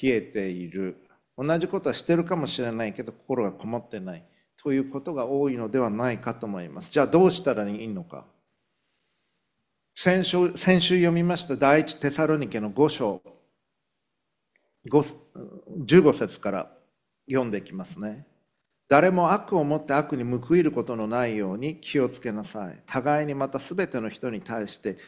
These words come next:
いつも善を行うように努めなさい。」そして有名な箇所。「いつも喜んでいなさい。絶えず祈りなさい。どんなことにも感謝しなさい。これこそキリストイエスにおいて神があなた方に望んでおられること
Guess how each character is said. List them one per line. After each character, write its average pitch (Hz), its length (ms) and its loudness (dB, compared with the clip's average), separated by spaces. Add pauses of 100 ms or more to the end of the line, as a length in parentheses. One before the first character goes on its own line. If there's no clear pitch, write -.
(200)
い 190 100 0
つ 170 200 -10
も 131 340 -2
善 117 300 -2
を 98 80 -2
行 110 140 -6
う 107 280 -2
よ 107 200 -4
う 95 40 -8
に 113 220 -10 (180)
努 110 80 -6
め 98 140 -4
な 90 100 -10
さ 85 240 -14
い。」 82 80 -16
そ 123 100 -6
し - 120 -6
て 127 60 -6
有 127 140 2
名 120 140 -2
な 107 140 -4
箇 101 140 -8
所。 85 200 -10 (480)
「い 180 120 4
つ 175 120 -6
も 139 160 -2
喜 123 360 0
ん 123 100 -6
で 107 120 -4
い 107 40 -6
な 104 120 -6
さ 104 200 -10
い。 101 60 -12
絶 - 200 -4
え 165 140 4
ず 104 420 -6
祈 104 340 -6
り 98 60 -8
な 101 80 -8
さ 101 160 -10
い。 98 60 -6
ど 151 180 2
ん 170 80 0
な 151 100 -2
こ 113 140 -6
と 131 140 -6
に 120 80 -8
も 127 240 -6 (260)
感 123 240 -4
謝 95 160 -10
し - 180 -12
な 90 120 -10
さ - 180 -12
い。 85 80 -12
こ - 120 0
れ 185 80 0
こ 185 160 -4
そ 147 140 -8
キ - 220 -2
リ 143 80 2
ス - 140 -8
ト 143 80 0
イ 143 80 4
エ 135 80 2
ス - 140 -12
に 113 120 -8
お 107 60 -4
い 104 60 -8
て - 100 -8
神 117 300 -6
が 101 120 -2
あ 104 40 -2
な 113 120 -4
た 117 100 -10
方 113 220 -4
に 95 140 -4
望 101 340 -4
ん - 20 -8
で 107 80 -2
お 104 100 0
ら 110 100 0
れ 113 100 0
る 101 120 -6
こ - 120 -18
と 90 220 -10